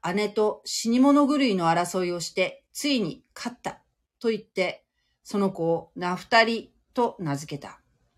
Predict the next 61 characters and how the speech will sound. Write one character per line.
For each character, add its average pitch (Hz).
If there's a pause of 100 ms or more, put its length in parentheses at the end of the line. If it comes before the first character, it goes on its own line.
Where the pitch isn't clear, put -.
(1600)
レ 240
ア 180
は 151
自 190
分 254
が 233
子 254
を -
産 240
ま 254
な 285
く 285
な 202
っ 165
た 156
の 151
を 147
見 156
て、 127 (640)
彼 294
女 190
の 165
女 226
奴 214
隷 151 (320)
ジ 269
ル 277
パ 143
を 170
ヤ 214
コ 220
ブ 175
に 226
妻 180
と 170
し 160
て 262
与 139
え 156
た。 - (1700)
レ 240
ア 196
の 202
女 202
奴 190
隷 160
ジ 202
ル 220
パ 165
は 160
ヤ 202
コ 202
ブ 165
に 165
男 233
の 226
子 240
を 214
産 143
ん -
だ。 123